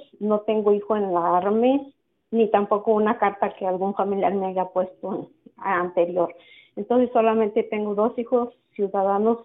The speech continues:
mayores de veintiún años y con los treinta años que tengo aquí, no sé qué podría hacer en esta, en,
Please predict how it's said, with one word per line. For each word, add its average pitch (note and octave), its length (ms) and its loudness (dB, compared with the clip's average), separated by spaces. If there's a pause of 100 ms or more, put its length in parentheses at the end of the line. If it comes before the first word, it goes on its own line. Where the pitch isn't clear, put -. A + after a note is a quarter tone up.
(120)
mayores G3+ 460 0
de F#3+ 80 -4
veintiún G3+ 440 -8
años B3+ 280 -2 (800)
y G#3+ 160 -6
con G3+ 180 -4
los F#3+ 160 -4
treinta G#3 320 -4
años G3 260 -4
que F#3 100 -6
tengo F3+ 280 -4
aquí, F3 600 -6
no G3+ 320 -2
sé F#3 140 -4
qué G3 100 -6
podría F#3+ 400 0
hacer F#3 240 0
en F#3 180 -2
esta, F#3 500 -6
en, E3+ 160 -10